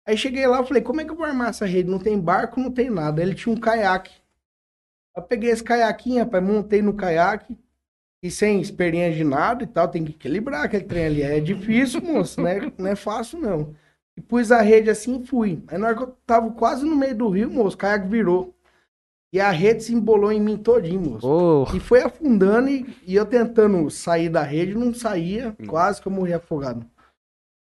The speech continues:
Speaker 1: Mas quase, quase mesmo. Aí um pedaço da rede ficou grudado no caiaque. Aí eu consegui desvirar, consegui montar. Aí eu armei a rede.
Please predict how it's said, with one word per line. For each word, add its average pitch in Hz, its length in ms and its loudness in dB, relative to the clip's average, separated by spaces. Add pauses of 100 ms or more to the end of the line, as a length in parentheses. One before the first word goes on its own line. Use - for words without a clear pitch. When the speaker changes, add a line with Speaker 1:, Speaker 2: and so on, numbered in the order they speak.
Speaker 1:
Mas 165 200 -2
quase, 226 420 0
quase 208 340 -4
mesmo. 139 360 -6 (600)
Aí 190 100 0
um 226 120 0
pedaço 202 380 0
da 175 80 2
rede 190 220 0
ficou 196 180 -6
grudado 185 420 0
no 185 80 -6
caiaque. 185 540 -4 (180)
Aí 139 100 -16
eu 143 60 -8
consegui 180 420 -10
desvirar, 156 680 -4
consegui 165 300 -10
montar. 190 560 -4 (880)
Aí 139 60 -2
eu 160 80 4
armei 202 280 2
a 214 80 2
rede. 160 380 -2